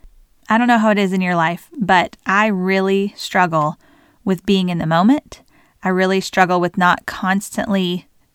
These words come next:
considering or referencing my to-do list or my calendar or thinking of things that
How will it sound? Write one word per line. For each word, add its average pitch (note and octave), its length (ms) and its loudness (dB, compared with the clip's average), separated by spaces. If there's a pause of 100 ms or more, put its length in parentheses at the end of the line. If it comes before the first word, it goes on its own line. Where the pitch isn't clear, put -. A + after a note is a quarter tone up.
(160)
considering F3 760 -2
or F3 100 -4
referencing F3 580 -2
my E3+ 220 0
to-do F3+ 400 2
list G#3 440 2 (380)
or G3 100 0
my E3+ 140 -2
calendar G3 680 0
or F3 100 -4
thinking F#3+ 460 -2
of F#3 120 -4
things F3+ 440 -4 (400)
that - 160 0